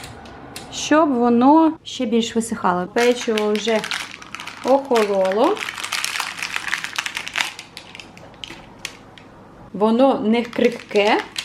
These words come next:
Бачите, воно таке, типу, гнеться.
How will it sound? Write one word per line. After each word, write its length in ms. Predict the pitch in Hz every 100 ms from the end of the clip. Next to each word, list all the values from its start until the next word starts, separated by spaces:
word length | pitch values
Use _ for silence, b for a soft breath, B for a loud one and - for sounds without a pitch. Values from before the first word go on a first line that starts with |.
| - - 220
Бачите, 340 | 320 - 190
воно 260 | 185 190 196
таке, 340 | 196 - 196 - - - - - - - - - - - - - - - - - - - - - - - - - 190
типу, 220 | 190 190
гнеться. 640 | 180 196 190 170 165 -